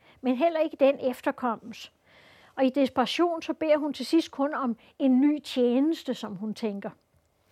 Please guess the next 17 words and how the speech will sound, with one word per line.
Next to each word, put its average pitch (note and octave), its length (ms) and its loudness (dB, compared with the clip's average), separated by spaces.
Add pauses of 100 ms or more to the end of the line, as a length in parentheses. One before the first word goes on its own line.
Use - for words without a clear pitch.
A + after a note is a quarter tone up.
(520)
Og B3 100 -8
så D#4 100 2
hermed F4 360 4
definerede D#4 600 0
Brontë C4+ 320 -2
i D4+ 100 4
tekstens - 560 -4
frihedsbegreb. D#4 880 0 (260)
Friheden D4+ 480 2
består C#4 300 0
i C#4 120 0
at C4 100 0
påtage C4+ 460 -2
sig - 200 -6
en B3+ 200 2
ny D#4+ 240 6
tjeneste. A3+ 680 -2